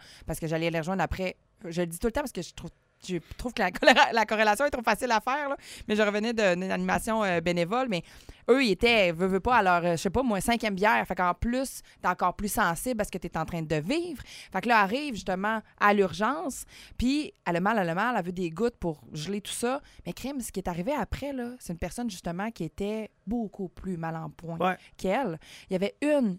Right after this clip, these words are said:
Speaker 1: urgentologue ce soir-là pour l'urgence en entier. Déjà, il y avait sept personnes assises avec, comme tu dis, tous leurs cas différents. Mais moi, quand je suis allée chercher des couvertures à réception, en passant, il était chauffé. J'avais jamais vu ça à l'hôpital. Je trouve ça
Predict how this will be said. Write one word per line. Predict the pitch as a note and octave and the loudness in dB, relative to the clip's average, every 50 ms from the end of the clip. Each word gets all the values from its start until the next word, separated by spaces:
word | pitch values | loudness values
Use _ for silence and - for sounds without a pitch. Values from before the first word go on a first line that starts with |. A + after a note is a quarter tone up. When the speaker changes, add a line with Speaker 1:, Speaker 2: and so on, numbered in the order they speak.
| - - | -6 -6
Speaker 1:
urgentologue | F3+ F3+ D#3+ E3+ F3 E3+ - F3 E3+ F#3+ G3 F#3+ F3+ D#3+ | -6 -4 -4 -4 -4 -4 -2 -2 -2 0 -2 -2 -4 -6
ce | - F3+ | -8 -10
soir-là | E3 - F3 E3 D#3+ D#3+ D#3+ D#3+ E3 E3+ F3 - - | -8 -6 -4 -4 -2 -4 -4 -4 -4 -6 -6 -4 0
pour | - B3 C4+ C#4 B3+ - - | 2 4 4 4 2 0 -2
l'urgence | - G#3 A3+ A#3 A#3+ A3+ F#3+ F#3+ F3+ F3 A#3 A#3+ B3+ A#3+ G#3 F3+ - - - | 0 2 4 4 4 4 2 0 -2 0 0 0 0 -2 -6 -10 -10 -8 -6
en | F#3+ F3+ E3+ | -4 -2 -2
entier. | D#3+ D3+ D3 - - G#3+ C4 - - - - - - - | -2 -4 -6 -6 -6 -8 -8 -8 -12 -18 -20 -20 -8 0
Déjà, | F3+ A#3+ B3+ A#3 A#3+ C4 | 4 6 6 6 6 2
il | B3 | 2
y | A3 | 2
avait | F#3 F3+ E3+ | 0 0 -2
sept | - - - A#3 - | -4 -4 -6 -6 -6
personnes | - G3 E3+ - - F#3 F3 D#3+ | -6 -10 -10 -8 -8 -6 -6 -6
assises | D3+ - - - G3 A#3 C4 A#3+ A3 - | -8 -8 -8 -6 -6 -4 -6 -6 -8 -10
avec, | - C#3 D3+ - _ _ | -12 -12 -14 -14 _ _
comme | - - A3 G3+ | -8 -6 -6 -4
tu | F#3 - F3+ | -6 -8 -8
dis, | D#3+ F3+ G3 F#3+ _ | -6 -6 -6 -6 _
tous | - - B3+ | -4 0 2
leurs | G#3+ E3+ D#3+ - | 4 4 2 0
cas | - G3+ F#3+ | -4 -6 -6
différents. | D#3+ - - - D3 C#3+ E3+ A3 C4+ _ - - - - - - - - | -6 -6 -8 -8 -8 -6 -6 -8 -8 _ -16 -20 -20 -20 -20 -20 -18 -12
Mais | - E3 | -8 -4
moi, | E3+ G3+ B3 | -2 -2 -2
quand | B3 B3+ A#3+ A#3+ | 0 0 -2 -2
je | A3 | 0
suis | - G3 | 0 -2
allée | F3 D#3 | -2 -2
chercher | D#3 D3 E3 G3+ | -4 -8 -8 -6
des | G#3+ G3 D#3 - | -6 -6 -6 -6
couvertures | - - E3+ E3 - - - G3 G3 G3 G#3 G#3 | -6 -4 -4 -4 -4 -6 -8 -8 -8 -8 -8 -10
à | F3+ D#3 | -10 -10
réception, | C#3+ D#3 C#3+ D3+ D3 - - F#3 | -10 -10 -10 -10 -10 -8 -8 -8
en | E3+ | -6
passant, | - E3 - | -6 -6 -4
il | A#3+ | -4
était | F3+ - D#3 | -4 -4 -6
chauffé. | - - F3 D#3+ - - - G#3 A3 | -6 -6 -6 -8 -6 -6 -8 -6 -6
J'avais | G#3 D3+ C#3+ | -6 -8 -8
jamais | C#3+ E3 F3 F3+ E3+ | -8 -8 -8 -10 -10
vu | D3+ | -10
ça | - - | -10 -8
à | G3 | -8
l'hôpital. | E3+ - - - F#3 F#3+ | -8 -8 -8 -10 -10 -10
Je | - | -10
trouve | D#3+ - | -12 -14
ça | - E3 | -10 -10